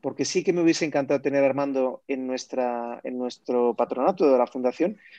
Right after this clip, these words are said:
como tengo algún artista como Nacho Cano y, y gente como Noah de Israel, pero me hubiese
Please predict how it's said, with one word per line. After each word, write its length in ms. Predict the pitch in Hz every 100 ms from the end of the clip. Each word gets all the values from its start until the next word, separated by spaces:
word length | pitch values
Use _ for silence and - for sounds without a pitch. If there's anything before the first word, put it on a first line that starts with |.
| _
como 220 | - 127 127
tengo 240 | 165 175
algún 200 | 143 135
artista 380 | 127 - 139 143
como 180 | 131 123
Nacho 300 | 131 - 127
Cano 420 | 139 151 147 143
y, 640 | 131 123 - 120 - 131
y 40 | 123
gente 540 | 135 139 151 139 131
como 420 | - 123 123 120
Noah 560 | 120 143 165 156 139 127
de 100 | 127
Israel, 440 | 123 - 135 156 - _ _ _ _ _
pero 160 | - 151
me 60 |
hubiese 420 | 165 165 190 165